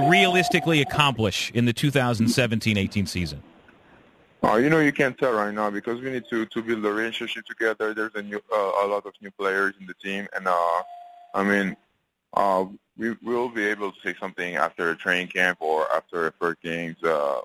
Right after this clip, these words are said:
Speaker 2: we're gonna play. And, uh, I mean, we, we just need to get the flow and the rhythm and, uh,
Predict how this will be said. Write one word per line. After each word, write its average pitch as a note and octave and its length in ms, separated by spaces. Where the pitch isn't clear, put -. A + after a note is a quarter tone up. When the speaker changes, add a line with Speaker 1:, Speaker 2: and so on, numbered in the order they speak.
Speaker 2:
we're F2 100
gonna E2+ 200
play. F2+ 340
And, E2 200
uh, D#2 340
I G2+ 80
mean, F#2+ 220
we, G2+ 180
we G#2+ 160
just A2 220
need G#2 160
to G2 100
get F#2 220
the F2 80
flow F#2 480
and F2 100
the E2 100
rhythm F#2 540
and, E2+ 220
uh, D#2 460